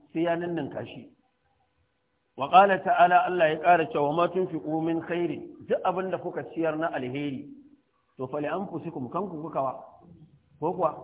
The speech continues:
Ka tara kuɗin ka gani, kakka yi. Ka bari ran da ka mutu a tattara su a je a rufe ka da su a kabari.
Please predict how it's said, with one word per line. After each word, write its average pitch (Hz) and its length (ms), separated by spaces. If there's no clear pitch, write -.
Ka 139 100
tara 196 300
kuɗin 185 300
ka 165 100
gani, 147 240
kakka 196 300
yi. 139 160
Ka 147 100
bari 202 300
ran 196 200
da 170 100
ka 165 140
mutu 170 220
a 139 140
tattara 156 480
su 185 60
a 151 180
je 165 80
a 156 100
rufe 147 240
ka 147 120
da 135 120
su 139 100
a 135 120
kabari. 117 320